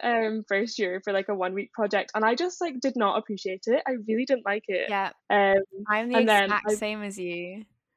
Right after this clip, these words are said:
Speaker 1: Yeah,
Speaker 2: I,
Speaker 1: I
Speaker 2: like,
Speaker 1: just didn't
Speaker 2: I,
Speaker 1: like
Speaker 2: I
Speaker 1: it.
Speaker 2: hate it. <laughs>
Speaker 1: <laughs> So I went in to Peacocks, like, "Yeah, no, I'm not gonna do it. Like, I don't think I like etching."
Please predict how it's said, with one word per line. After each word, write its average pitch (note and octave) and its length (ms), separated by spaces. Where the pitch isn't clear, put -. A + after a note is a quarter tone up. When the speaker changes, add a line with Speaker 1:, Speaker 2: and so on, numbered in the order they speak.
Speaker 1:
Yeah, A#3+ 400
Speaker 2:
I, G#3 60
Speaker 1:
I A3+ 40
Speaker 2:
like, - 0
Speaker 1:
just - 260
didn't A3 240
Speaker 2:
I, - 20
Speaker 1:
like A#3+ 180
Speaker 2:
I A3+ 100
Speaker 1:
it. - 0
Speaker 2:
hate A3+ 360
it. F#3 360
<laughs> A3 280
Speaker 1:
<laughs> D#4+ 560
So - 160
I D#4 100
went D#4+ 220
in C4+ 380
to A#3+ 300
Peacocks, B3 380
like, A#3 140
"Yeah, B3+ 220
no, A#3+ 140
I'm A3 120
not B3 100
gonna C#4 140
do B3 100
it. - 60
Like, A#3 160
I B3 100
don't B3 180
think C4+ 160
I C4+ 80
like A3+ 240
etching." - 540